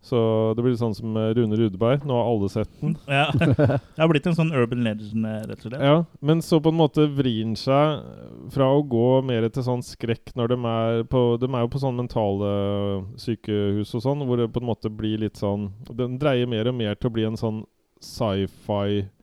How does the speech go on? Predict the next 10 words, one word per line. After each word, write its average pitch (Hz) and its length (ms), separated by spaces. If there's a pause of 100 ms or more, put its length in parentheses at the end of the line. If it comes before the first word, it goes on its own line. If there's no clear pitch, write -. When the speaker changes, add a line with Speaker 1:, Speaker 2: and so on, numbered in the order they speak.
(440)
Speaker 1:
skrekk-ish - 880
type 110 240
ting, 147 260
med 127 120
litt 120 180
sånn 101 160
forsøk - 640
og 104 680
litt 107 180
sånn. 139 220